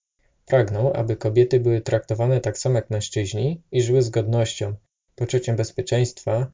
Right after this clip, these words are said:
i czerpały korzyści z własnego rozwoju. Mahatma żądał całkowitego wyeliminowania kastowości społeczeństwa oraz takiego samego traktowania wszystkich Hindusów.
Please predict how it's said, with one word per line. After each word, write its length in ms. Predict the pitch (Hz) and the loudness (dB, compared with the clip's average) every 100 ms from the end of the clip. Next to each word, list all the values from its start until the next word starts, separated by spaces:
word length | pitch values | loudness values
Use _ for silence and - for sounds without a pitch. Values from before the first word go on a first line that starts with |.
| _ _ 120 | _ _ -6
i 60 | |
czerpały 400 | 127 120 127 143 | -2 0 4 4
korzyści 460 | 139 110 123 - 123 | 4 0 -2 0 -2
z 60 | |
własnego 440 | 110 107 - 113 113 | 0 -2 -2 0 0
rozwoju. 480 | 107 101 107 104 98 _ _ _ _ _ _ _ _ - | 0 2 2 2 -4 _ _ _ _ _ _ _ _ -4
Mahatma 680 | 113 127 127 104 104 117 | 0 2 2 0 2 2
żądał 340 | 127 131 120 117 | 4 4 4 2
całkowitego 800 | - 110 113 117 - 131 139 113 | 0 0 0 -2 2 4 4 4
wyeliminowania 880 | 117 113 117 117 110 107 123 135 | 2 0 0 0 0 0 2 2
kastowości 680 | 120 117 - 110 120 123 120 | 2 0 0 0 0 0 -4
społeczeństwa 960 | - - 113 - 120 113 - 110 131 143 _ _ _ | -6 -4 -2 0 0 -2 -4 -2 -2 -4 _ _ _
oraz 240 | - 135 - | 2 2 4
takiego 380 | 113 127 131 | 2 4 4
samego 400 | 120 113 120 123 | 0 0 0 0
traktowania 640 | 120 113 - 104 113 123 113 | 0 -4 -2 -2 0 2 0
wszystkich 380 | - 117 - 113 | -2 -8 -6 -6
Hindusów. 680 | - 104 107 - 95 - | -6 -4 -4 -4 -8 -10